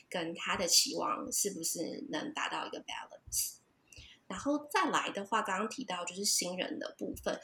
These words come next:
其实新人部分我，以我之前的经验，因为其实像是软体的部分，你在毕业之前，你有很多机会，你可以去尝试一些东西，比如说像是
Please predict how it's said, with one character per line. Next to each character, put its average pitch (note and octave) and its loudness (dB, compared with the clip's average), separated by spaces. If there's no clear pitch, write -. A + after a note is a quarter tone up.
其 C#4 6
实 E4 8
新 D#4+ 8
人 G#3+ 6
部 G#3+ 0
分 A#3 0
我， - -2
以 A3+ 4
我 A#3+ 10
之 G3+ 2
前 E3 4
的 D#3 0
经 D#3 2
验， F#3 2
因 G#3+ 2
为 A3+ 2
其 E3 2
实 E3 -2
像 A3 4
是 G#3 2
软 F3 0
体 - -2
的 - -8
部 D3+ -4
分， C3 -4
你 F#2 -4
在 F#3+ 0
毕 G#3 -4
业 G3+ 4
之 E3+ 0
前， D#3 -2
你 D#3 -4
有 D#3 0
很 - -6
多 E3+ -6
机 E3 -2
会， E3+ -2
你 D3+ -2
可 E3+ -6
以 D#3 -4
去 D#3+ 0
尝 D3+ -2
试 E3 4
一 D#3+ -2
些 - 2
东 D#3 -4
西， D#3+ -4
比 D#3 -12
如 D#3 -6
说 E3 -4
像 E3 -4
是 E3+ -2